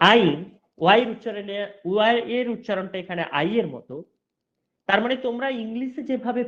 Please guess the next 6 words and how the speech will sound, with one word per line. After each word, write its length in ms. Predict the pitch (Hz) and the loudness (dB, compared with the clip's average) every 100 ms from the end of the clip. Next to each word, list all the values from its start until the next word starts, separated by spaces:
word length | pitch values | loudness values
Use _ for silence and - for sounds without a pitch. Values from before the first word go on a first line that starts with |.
| 226 | -2
পড়েছো 420 | 175 196 - 120 - - _ _ _ _ _ _ _ _ _ _ - | -2 -2 -4 -10 -10 -14 _ _ _ _ _ _ _ _ _ _ 2
ঠিক 140 | 269 - - 151 160 | 2 2 -2 2 2
একই 200 | - 269 | 2 0
রকম 200 | 262 254 202 156 | 2 -2 -2 0
রুল 200 | 175 285 - | 0 0 -4
এখানেও 300 | 143 160 196 | -4 -2 0